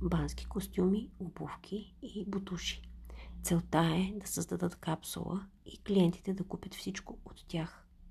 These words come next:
Част от тестовете за добавяне на продукти работят, други не толкова, но дамите не спират да пробват.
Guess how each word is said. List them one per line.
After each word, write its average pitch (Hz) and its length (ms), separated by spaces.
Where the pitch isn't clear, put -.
Част 233 240
от - 80
тестовете 180 600
за 196 100
добавяне 180 480
на 175 80
продукти 175 500
работят, - 640
други 185 300
не 180 140
толкова, 180 680
но 208 400
дамите 175 380
не 196 80
спират 175 400
да 180 140
пробват. 165 520